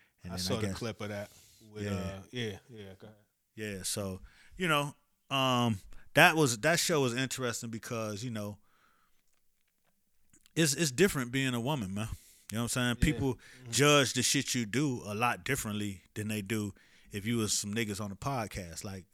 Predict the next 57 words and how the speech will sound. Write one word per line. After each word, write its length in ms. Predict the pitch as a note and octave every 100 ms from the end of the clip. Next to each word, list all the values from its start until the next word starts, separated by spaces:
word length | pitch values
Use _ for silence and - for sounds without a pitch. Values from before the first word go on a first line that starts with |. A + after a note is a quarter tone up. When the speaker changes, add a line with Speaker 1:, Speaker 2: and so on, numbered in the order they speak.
| -
Speaker 1:
us. 340 | - - - -
<laughs> 460 | _ _ - -
You 80 | F#3
know 60 | D3
what 60 |
I'm 40 | A#2+
saying? 280 | B2+ A#2+ G#2+ - - - -
Or 140 | G2
like 320 | G#2 G2 F2 - - -
Joe 180 | G#2+ G2+
Buttons 360 | A2 A#2 G#2
or 40 | G#2+
any 280 | A#2+ A2+
other, 400 | A2+ A2+ A2 G2 D2+
other, 240 | G#2+ G#2+ F#2 - _ -
you 60 | C3+
know, 180 | G#2 G2+ -
talk, 420 | - B2+ - -
talk 280 | - C3+ G2
format, 560 | - A#2+ A2+ A2 G2+ - _ _ _ _ _ -
is 140 | G#2+
different, 400 | F#2+ B2+ - E2+ _ -
the 80 | G2+
way, 520 | G#2+ G#2+ G#2 G2 G2 - _ -
uh, 260 | G#2 G2 F2+
women 320 | G#2+ A2+ G2+ F#2
come 260 | - G#2+
at 180 | G2+ D#2
women, 280 | G2 F#2 D#2+ - _ -
you 80 | G2+
know 60 |
what 120 | F#2+
I'm 60 | G#2+
saying? 240 | G#2 F#2+ F#2+ - - _
And 100 | G2+
then 180 | G2+ G2
Speaker 2:
Mm. 380 | C3+ C3 A#2 G2 -
Speaker 1:
you 140 | G#2 G#2+
got 180 | F#2+ G2
men 300 | A#2+ A#2+ G#2+
who 120 | G2+
come 260 | - G2 F#2
at 140 | E2+
women, 260 | F2+ E2+ E2
and 100 | F#2+
you 160 | F#2+
got 220 | G2 F#2
red 260 | G#2 B2+ A#2
pill 180 | B2 G#2
niggas, 360 | F#2+ E2+ E2
and 100 | F2+
then, 80 | F#2+
you 140 | G#2+ B2+
know 80 |
what 120 | A#2 C3
I'm 60 |
saying? 180 | A#2+